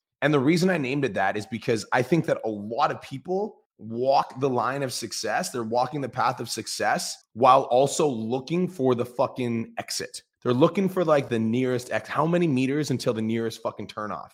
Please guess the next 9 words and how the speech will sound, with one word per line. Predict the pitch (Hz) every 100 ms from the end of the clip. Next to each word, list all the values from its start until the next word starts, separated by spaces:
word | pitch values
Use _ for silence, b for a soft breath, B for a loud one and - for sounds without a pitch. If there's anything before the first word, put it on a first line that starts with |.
| -
Whereas, | 143 139
like, | 151 -
for | 135
me, | 170 165
it's | 113
like, | 123 107 - - _ -
I'm | 127 185
fully | 180 - 165 160 151
aware | 120 92 85 87 135 185